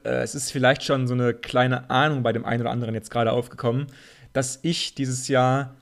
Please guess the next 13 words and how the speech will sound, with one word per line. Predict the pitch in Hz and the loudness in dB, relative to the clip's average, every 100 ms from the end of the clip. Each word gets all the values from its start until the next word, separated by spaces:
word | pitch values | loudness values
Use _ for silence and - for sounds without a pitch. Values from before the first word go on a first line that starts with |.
| _ | _
nicht | 123 127 165 - - - _ - | 0 2 2 -2 -10 -12 _ -14
so | - 123 165 | -2 4 4
krass | - - 165 - | 4 -2 -2 -2
verloren | 127 113 113 | -2 0 0
habe | 113 | -2
wie | 127 | -2
noch | 120 | -2
im, | 117 120 | -4 -4
wie | 123 120 | -4 -2
noch | 127 | 0
im | 117 | -2
letzten | 135 - - | -4 -6 -4
Jahr. | 104 110 127 | -2 -2 -4